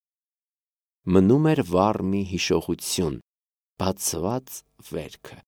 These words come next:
և դա տեղի էր ունենում Անետայի կամքին հակառակ, քանի որ նա մեծահոգի էր և հանդիմանում էր իրեն, որ ոչ մի բան ի վիճակի չէ մոռանալու։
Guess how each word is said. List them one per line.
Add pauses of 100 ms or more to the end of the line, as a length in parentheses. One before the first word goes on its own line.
(180)
և
դա
տեղի
էր
ունենում
Անետայի
կամքին
հակառակ, (260)
քանի
որ
նա
մեծահոգի
էր
և
հանդիմանում
էր
իրեն, (260)
որ
ոչ
մի
բան
ի
վիճակի
չէ
մոռանալու։